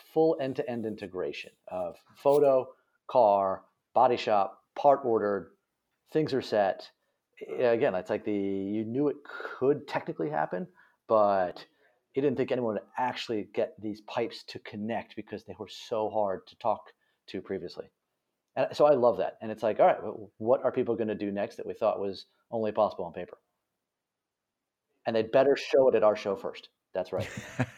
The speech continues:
Speaker 2: That was one of the, the, um, review points that we heard or read, was that, uh, a lot of people there are looking for the next big solution, right? The, the, the, the one that ties it all together.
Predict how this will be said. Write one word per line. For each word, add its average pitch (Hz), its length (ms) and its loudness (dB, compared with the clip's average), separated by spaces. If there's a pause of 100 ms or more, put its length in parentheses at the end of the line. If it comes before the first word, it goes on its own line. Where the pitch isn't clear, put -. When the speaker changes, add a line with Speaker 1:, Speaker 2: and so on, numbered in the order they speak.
(680)
Speaker 2:
That 170 100 0
was 143 140 0
one 117 160 4
of 90 80 4
the, 82 180 4 (140)
the, 71 400 -4 (100)
um, 67 400 -8 (300)
review 73 320 -2
points 71 480 -6
that 71 260 -6 (180)
we 71 140 -4
heard 71 460 -4 (160)
or 65 120 -6
read, 69 440 -4 (240)
was 67 300 -6 (100)
that, - 300 -8
uh, 64 140 -6 (720)
a 85 60 2
lot 90 180 8
of 85 60 0
people 80 240 -4
there 69 180 0
are 69 40 0
looking 65 320 -6
for 69 140 -10
the 64 100 -8
next 65 280 -12
big 64 220 -10
solution, 62 520 -10 (680)
right? - 160 -14 (260)
The, 64 220 -8
the, 76 200 -4 (120)
the, 76 280 -10
the 85 80 -6
one 85 180 -2
that 85 180 -4
ties 90 360 -2
it 85 80 0
all 82 120 4
together. 73 440 -2